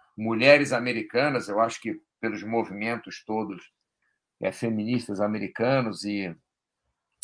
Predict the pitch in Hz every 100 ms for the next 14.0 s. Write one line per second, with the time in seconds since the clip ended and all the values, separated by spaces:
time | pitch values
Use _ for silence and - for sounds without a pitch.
0 | - 110 113 90 - - 98 107 110 -
1 | 104 104 - 98 101 110 104 90 87 -
2 | 98 92 - _ - 98 120 117 110 101
3 | 131 135 131 - 113 110 - - 101 98
4 | 95 107 104 92 107 113 98 - 107 98
5 | 107 120 107 101 101 107 123 113 107 95
6 | 104 98 95 - _ _ _ _ _ -
7 | 90 87 82 73 - - 117 101 101 107
8 | 104 - 107 139 147 - - 113 120 117
9 | 113 110 104 120 110 117 107 110 117 104
10 | 95 - 101 101 104 - 107 113 113 107
11 | 104 104 - 110 104 104 92 135 - _
12 | - _ - 107 117 - 123 127 113 127
13 | 143 123 117 127 135 - 104 107 120